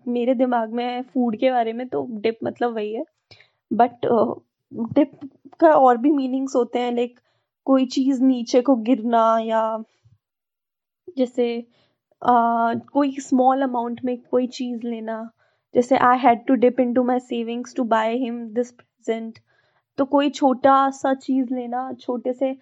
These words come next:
अमाउंट में कोई चीज़ लेना। जैसे मैंने अपने बैंक अकाउंट, मैंने ये सेंटेंस बोला आपको। डिप मतलब नीचे गिरना भी होता है, जैसे, "The prices of this,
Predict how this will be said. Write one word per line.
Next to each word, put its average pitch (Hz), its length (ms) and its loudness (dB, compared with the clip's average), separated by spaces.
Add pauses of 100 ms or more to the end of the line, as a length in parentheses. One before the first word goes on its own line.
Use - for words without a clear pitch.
(320)
अमाउंट 247 420 2
में 262 160 2
कोई 262 160 2
चीज़ 254 340 -6
लेना। 233 180 -8
जैसे 240 220 -8
मैंने 254 160 -2
अपने 254 180 -2
बैंक 240 300 -2
अकाउंट, 233 240 -4
मैंने 240 160 -2
ये 254 80 -2
सेंटेंस 233 420 -6
बोला 226 260 -8
आपको। 226 420 -10 (560)
डिप 302 240 0
मतलब 285 340 4
नीचे 269 300 2
गिरना 247 380 0
भी 240 120 2
होता 254 260 0
है, 240 80 0
जैसे, 240 200 -6
"The 262 140 0
prices 240 480 0
of 247 200 0
this, 247 280 -2